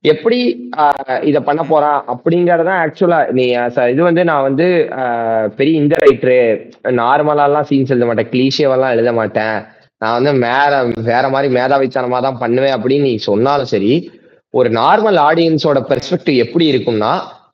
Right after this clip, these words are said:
what you have told you should show, அதான் அதோடது. ஓகேவா? ரத்தத்தை பார்த்தா வலி போறவன், அப்போ ஒருத்தனை கொலை பண்ண போறான்னா, அவன் எந்த,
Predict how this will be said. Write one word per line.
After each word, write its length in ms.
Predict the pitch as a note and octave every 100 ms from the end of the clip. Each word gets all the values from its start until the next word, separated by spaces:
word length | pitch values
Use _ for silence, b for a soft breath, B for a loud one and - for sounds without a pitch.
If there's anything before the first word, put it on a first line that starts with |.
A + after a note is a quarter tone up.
| -
what 260 | A#2 E3 G3
you 240 | G3+ F3+ C#3+
have 220 | C#3+ A#2+ A#2
told 260 | D#3+ E3 D#3+
you 260 | A#2 B2 A#2+
should 120 | A#2 A#2+ -
show, 180 | C3 B2+ -
அதான் 400 | A2+ A2+ D3 D#3
அதோடது. 420 | B2 A#2 G#2+ G2+ -
ஓகேவா? 320 | A2 A2+ A2
ரத்தத்தை 420 | G#2+ - F3+ G3+
பார்த்தா 280 | E3 D3+ G#3
வலி 160 | F#3 D#3+
போறவன், 500 | E3 C#3 A2 C3 F#3 -
அப்போ 280 | F3 E3 E3
ஒருத்தனை 320 | D3+ D3+ B2+
கொலை 180 | D3 F#3
பண்ண 180 | G3 F#3
போறான்னா, 320 | D3 D3+ D3+
அவன் 200 | A3+ G3+
எந்த, 300 | D3 F#3 G3+